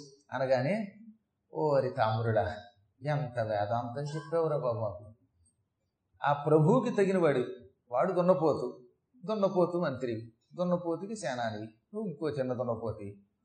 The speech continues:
నేను దున్నపోతుల్ని పెళ్లి చేసుకుంటాను. మేము దున్నపోతుల మీద ఎక్కి ఊరేగుతూ ఉంటాం. మరీ తిక్కరేగితే దున్నపోతులు తీసుకెళ్ళి స్తంభానికి కడతాం. మా దగ్గర కూడా కొన్ని దున్నపోతులు, గేదెలు ఉన్నాయి.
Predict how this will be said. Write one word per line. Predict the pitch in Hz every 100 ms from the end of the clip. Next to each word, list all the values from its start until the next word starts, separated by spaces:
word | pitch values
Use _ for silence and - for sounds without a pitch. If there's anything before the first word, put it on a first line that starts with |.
| _ - - - - -
నేను | 202 185
దున్నపోతుల్ని | 147 143 175 220 220 214
పెళ్లి | 190 202 202
చేసుకుంటాను. | 190 196 196 190 190 190 202
మేము | 170 185
దున్నపోతుల | 170 190 196 214 214 202
మీద | 202 185
ఎక్కి | 190 196
ఊరేగుతూ | 190 196 185 185 170
ఉంటాం. | 147 127 156 214 - - - - 139
మరీ | 160 208
తిక్కరేగితే | 202 190 202 202 190 196 226 175 - - -
దున్నపోతులు | 139 170 190 196 196 185
తీసుకెళ్ళి | 170 175 175 151 127 - - _ _ -
స్తంభానికి | - 165 175 185 180 -
కడతాం. | 147 143 127 - - - _ _ -
మా | 185
దగ్గర | 190 190 220
కూడా | 220 220
కొన్ని | 214 208 190
దున్నపోతులు, | 175 185 202 202 202 202
గేదెలు | 190 175 185 190
ఉన్నాయి. | 175 - 127